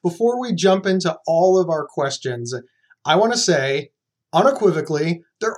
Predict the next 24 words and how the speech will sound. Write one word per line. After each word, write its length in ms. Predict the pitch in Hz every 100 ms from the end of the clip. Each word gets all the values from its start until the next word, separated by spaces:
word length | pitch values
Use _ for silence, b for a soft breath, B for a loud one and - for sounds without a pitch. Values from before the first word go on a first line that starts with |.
| 220
are 260 | 254 302
no 300 | 277 269 285
perfect 520 | 277 - 294 285 262 -
holidays. 720 | 240 262 285 202 165 127 127
And 160 | 170 190
even 300 | 233 247 226 _
all 360 | - 240 254 269
of 60 | 254
the 100 | 226
wisdom 380 | 220 220 220
that 100 | 202
we 120 | 185 190
are 100 | 180
gonna 220 | 180 180
share 260 | - 175
today 520 | 170 180 151 135 139 - _ _
won't 300 | 143 165 202
work 200 | 185 185
a 60 | 151
hundred 320 | 170 196 240
percent 280 | 233 233 233
of 60 | 233
the 60 |
time 460 | 233 156 139 143